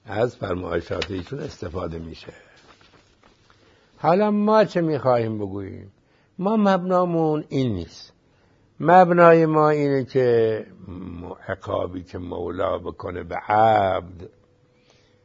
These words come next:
کی عبد، باید عبد مستحق باشه.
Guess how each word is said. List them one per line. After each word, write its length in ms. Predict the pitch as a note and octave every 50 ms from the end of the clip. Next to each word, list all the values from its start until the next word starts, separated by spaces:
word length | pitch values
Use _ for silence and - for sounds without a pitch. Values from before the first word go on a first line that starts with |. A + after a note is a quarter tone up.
| _ _ _ _ _ _ _
کی 320 | - - - E3+ F#3 F3+ F3+
عبد، 480 | - - D#3+ D#3 D3+ D3 C#3+ C3 A#2+
باید 200 | A2 A2 B2 C3+
عبد 360 | C3+ A#2+ A#2+ A#2 B2+ C#3 C#3+
مستحق 520 | C#3+ B2+ A#2+ G#2+ - B2 G#2 B2+ D3 - -
باشه. 300 | F#2+ F#2 F#2 - -